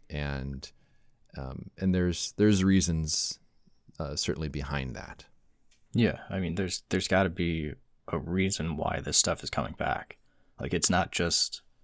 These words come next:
Speaker 2: a fad per se that vinyl and, and film is making such a resurrection, even if
Speaker 1: Yeah.
Speaker 2: it's over a longer period of time than what
Speaker 1: 'Cause
Speaker 2: someone
Speaker 1: we would have
Speaker 2: like
Speaker 1: been over that fad by now.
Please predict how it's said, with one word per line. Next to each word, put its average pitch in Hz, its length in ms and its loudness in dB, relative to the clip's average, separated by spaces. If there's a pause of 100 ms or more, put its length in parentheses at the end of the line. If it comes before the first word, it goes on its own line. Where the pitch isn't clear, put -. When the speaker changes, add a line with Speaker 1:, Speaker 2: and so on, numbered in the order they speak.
(460)
Speaker 2:
a 92 120 -4
fad 82 460 2
per 87 200 0
se 82 380 0
that 76 300 -2
vinyl 80 720 -2
and, - 320 -6 (920)
and 82 140 -6
film 85 520 -2
is - 440 -4
making 82 400 -2
such - 340 0
a 78 360 -4 (220)
resurrection, 87 760 0
even 80 300 -2
if 73 200 -6
Speaker 1:
Yeah. 73 120 2
Speaker 2:
it's - 260 -2 (960)
over 80 320 0
a 78 80 0
longer 80 400 2
period 69 380 -4
of - 40 -14
time 76 360 -4
than 64 180 -6 (100)
what - 160 -6
Speaker 1:
'Cause 120 160 4
Speaker 2:
someone 135 200 -2
Speaker 1:
we 135 60 6
would 147 120 8
have 131 80 4
Speaker 2:
like 127 100 8
Speaker 1:
been 107 40 6
over 104 180 6
that - 180 0
fad 71 300 -2
by 64 160 -2
now. - 280 -10